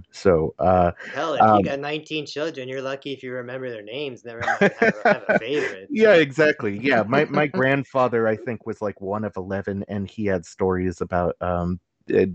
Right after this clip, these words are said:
Speaker 1: the dad just not being able to, like, tell them apart and
Speaker 2: Oh,
Speaker 1: getting
Speaker 2: yeah, yeah.
Speaker 1: lazy with naming them after a little while. And <laughs> so, um,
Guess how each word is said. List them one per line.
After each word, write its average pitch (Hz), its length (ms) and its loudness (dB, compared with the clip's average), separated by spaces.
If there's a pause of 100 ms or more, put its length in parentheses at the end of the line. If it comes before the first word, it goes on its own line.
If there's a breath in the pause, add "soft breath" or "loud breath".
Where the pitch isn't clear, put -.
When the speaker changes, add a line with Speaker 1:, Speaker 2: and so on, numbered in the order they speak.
Speaker 1:
the 92 180 2 (220)
dad 90 320 4
just - 220 -6
not 98 220 0
being 92 220 -4
able 92 240 -2
to, 95 60 -4
like, 92 280 -2
tell 95 220 2
them 95 180 -2
apart 90 540 0
and 90 200 -10 (280 loud breath)
Speaker 2:
Oh, 104 100 -14
Speaker 1:
getting 123 360 4
Speaker 2:
yeah, - 60 -
yeah. 117 140 6
Speaker 1:
lazy 123 180 2
with 120 240 4
naming 110 600 2
them 107 220 0
after 101 280 -4
a 104 80 -2
little 107 220 -2
while. 98 420 0 (460 soft breath)
And 110 200 0
<laughs> - 20 -16
so, - 140 -14 (880 loud breath)
um, 117 560 4